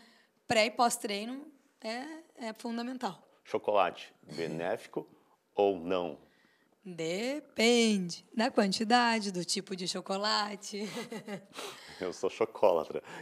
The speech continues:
Speaker 2: então é muita quantidade.
Speaker 1: É mui-, é, daí muita quantidade, é muito açúcar. Muito açúcar é muita inflamação, e aí não é
Speaker 2: Gordura.
Speaker 1: Gordura também, né?
Speaker 2: Algum efeito positivo, o açúcar traz algum efeito no exercício? A, a gorduras e açúcar,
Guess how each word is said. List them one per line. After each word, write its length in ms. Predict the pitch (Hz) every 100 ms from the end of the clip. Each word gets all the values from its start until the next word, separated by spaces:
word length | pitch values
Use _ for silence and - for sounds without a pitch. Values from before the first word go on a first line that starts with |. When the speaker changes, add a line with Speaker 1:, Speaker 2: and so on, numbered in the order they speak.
| -
Speaker 2:
então 340 | 98 - -
é 60 | 117
muita 420 | 120 123 107 -
quantidade. 640 | - 101 208 - - - -
Speaker 1:
É 120 | 208
mui-, 300 | 208 214 226
é, 240 | 226 185
daí 180 | 175 175
muita 320 | 190 190 185
quantidade, 540 | 190 190 220 214 226 285
é 60 |
muito 460 | 214 185 190 202 220
açúcar. 600 | 226 - 269 320 - 320 320 _ _
Muito 300 | 233 262 254
açúcar 360 | 226 220 254 240
é 80 | 214
muita 300 | 214 208 208
inflamação, 880 | 202 208 196 190 - 247 285 294 285
e 120 | 277
aí 260 | 214 208 214
não 220 | 233 240
é 40 | 220
Speaker 2:
Gordura. 400 | 175 214 95 67 - _ _
Speaker 1:
Gordura 440 | 190 185 180 175
também, 480 | 185 196 185 170 180
né? 160 | 220 175
Speaker 2:
Algum 220 | 170 127 180
efeito 340 | 180 143 -
positivo, 600 | - 98 85 - 110 117
o 40 | -
açúcar 480 | - - 104 - 65
traz 240 | - - 76
algum 220 | 76 85
efeito 360 | 73 104 120 -
no 160 | 78 80
exercício? 640 | 80 73 - 123 - - - _
A, 180 | - -
a 40 |
gorduras 580 | 82 87 80 110 113 78
e 40 | 73
açúcar, 460 | - 107 - 69